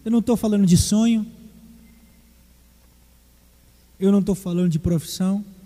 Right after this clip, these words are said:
Eu não tô falando de que time que torce, até porque nós não podemos comentar nisso até o final desse Campeonato Brasileiro. É... Essa piadinha, décimo terceiro cai quando?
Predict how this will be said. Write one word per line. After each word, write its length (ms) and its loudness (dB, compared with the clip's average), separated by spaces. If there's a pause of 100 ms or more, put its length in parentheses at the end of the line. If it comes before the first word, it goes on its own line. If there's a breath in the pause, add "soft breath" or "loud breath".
(1700)
Eu 100 0
não 100 2
tô 120 -2
falando 340 -4
de 80 -6
que 120 -8
time 220 -6
que 120 -10
torce, 480 -6
até 180 -4
porque 320 -4
nós 180 -2
não 140 0
podemos 360 -4
comentar 380 -6
nisso 220 -4
até 160 -8
o 60 -4
final 260 -8
desse 160 -6
Campeonato 380 -8
Brasileiro. 520 -6 (640 loud breath)
É... 1000 -8 (2500)
Essa 80 -14
piadinha, 480 -4
décimo 320 -6
terceiro 420 -6
cai 160 -10
quando? 480 -6